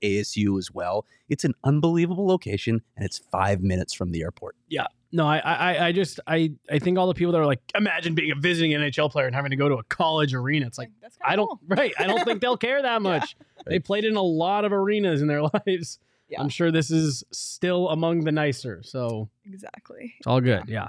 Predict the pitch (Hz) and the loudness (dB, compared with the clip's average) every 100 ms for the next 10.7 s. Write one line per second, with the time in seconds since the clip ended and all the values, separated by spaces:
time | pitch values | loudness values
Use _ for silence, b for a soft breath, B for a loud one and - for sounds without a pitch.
0 | - - 190 - 214 277 277 262 208 185 | -12 -14 -14 -8 -2 2 2 0 -4 -2
1 | 165 170 165 165 - 170 175 180 180 170 | -2 -2 -6 -8 -6 -4 -4 -6 -6 -6
2 | - b b - 185 190 180 160 160 151 | -10 b b -8 -2 0 2 2 2 0
3 | 151 160 - 170 156 - 151 156 160 - | 0 -4 -8 -4 -4 0 -2 0 -4 -4
4 | _ - - 220 _ B B - 160 175 | _ -8 -8 -10 _ B B -2 -2 0
5 | 233 240 226 202 170 175 175 180 175 180 | 2 4 4 4 2 0 -4 -6 -6 -4
6 | 160 156 156 160 175 180 165 147 175 175 | -4 -4 -6 -10 -10 -6 -4 -4 -6 -8
7 | - b b 226 247 226 208 202 180 160 | -12 b b 4 4 4 -2 -2 -4 -4
8 | 175 - - 180 185 208 - 220 196 185 | -6 -10 -14 -12 -10 -8 0 0 0 -2
9 | - 170 170 196 330 151 B B _ 208 | -2 -2 2 6 6 4 B B _ 2
10 | 202 175 170 202 226 208 | 4 4 2 2 2 0